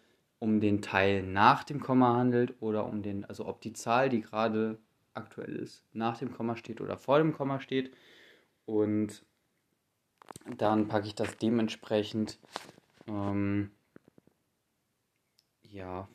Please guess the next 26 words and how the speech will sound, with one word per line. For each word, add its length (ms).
vorne 680
oder 160
hinten, 520
ähm, 560
genau 280
dran. 280
Das 120
ist 60
noch 80
ein 80
bisschen 440
komplexer. 540
Vielleicht 240
kann 120
ich 80
das 380
nicht 440
so 500
detailliert. 500
Wie 80
gesagt, 300
ich 120
habe 80
das 120
unten 240
verlinkt. 480